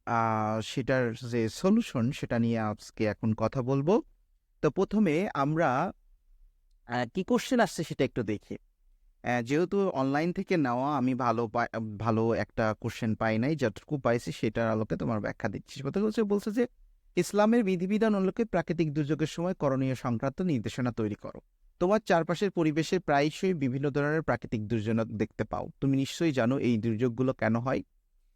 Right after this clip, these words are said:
এবং, আহ, এখানে যা জানতে চাওয়া হয়েছে সেইগুলো ইসলামের বিধিবিধান এবং অনুশীলনের জন্য, আহ, উত্তরপত্রে লিখতে বলছে। এখন ফার্স্টে যেটা বলছে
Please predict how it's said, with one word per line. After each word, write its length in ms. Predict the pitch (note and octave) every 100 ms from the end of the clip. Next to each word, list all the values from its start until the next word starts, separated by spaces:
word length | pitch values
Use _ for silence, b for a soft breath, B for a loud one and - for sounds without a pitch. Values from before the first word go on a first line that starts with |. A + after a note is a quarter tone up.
| _
এবং, 320 | F3 F#3+ F#3 -
আহ, 360 | - C#3+ C#3+ -
এখানে 360 | C#3+ E3 F3
যা 220 | D3 C#3 C3
জানতে 380 | B2+ B2 A#2+
চাওয়া 260 | C#3+ D3+ D#3
হয়েছে 280 | E3+ E3+ A3
সেইগুলো 480 | - D3 A#2 C#3 G3
ইসলামের 500 | F#3 - B2 B2 A#2
বিধিবিধান 520 | A#2 B2+ C3 C3+ -
এবং 220 | G2 C#3+
অনুশীলনের 540 | A#2+ A#2 B2+ C3+ D#3
জন্য, 360 | D#3 C#3 - G#2 - _ _
আহ, 180 | A#2+ A#2 A#2+ A#2 - _ _ -
উত্তরপত্রে 580 | D3 - C3 C3 A#2 G3+
লিখতে 320 | D#3 - A2+
বলছে। 340 | G2+ F#2 - -
এখন 220 | - F3+
ফার্স্টে 380 | - F#3 - G#3
যেটা 220 | G3+ A3
বলছে 420 | G3 G#3 - D3